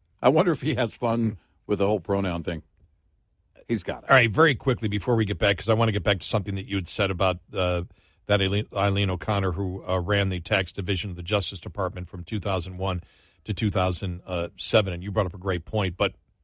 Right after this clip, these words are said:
Speaker 2: before we get there, just very quickly,
Speaker 1: Mm.
Speaker 2: uh, 'cause since you brought up the, the candidate from South Dakota, uh,
Speaker 1: Mm-hmm.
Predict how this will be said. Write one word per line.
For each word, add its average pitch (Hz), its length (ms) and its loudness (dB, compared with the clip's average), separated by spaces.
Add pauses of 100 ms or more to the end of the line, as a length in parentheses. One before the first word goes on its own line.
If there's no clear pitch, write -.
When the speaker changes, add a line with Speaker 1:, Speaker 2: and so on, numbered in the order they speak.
Speaker 2:
before 131 240 0
we 117 100 0
get 104 200 0
there, 92 100 -6
just 92 200 -8
very 101 180 -4
quickly, 90 460 -8 (220)
Speaker 1:
Mm. 80 160 -12 (360)
Speaker 2:
uh, 92 200 -2
'cause 117 180 2
since - 300 0
you 123 60 -2
brought 107 180 4
up 92 160 -2
the, 85 220 -8 (100)
the 90 180 -8 (220)
candidate 95 380 -2 (320)
from 82 240 -10
South 90 260 -2
Dakota, 98 500 -2 (540)
uh, 92 300 2
Speaker 1:
Mm-hmm. 82 80 -6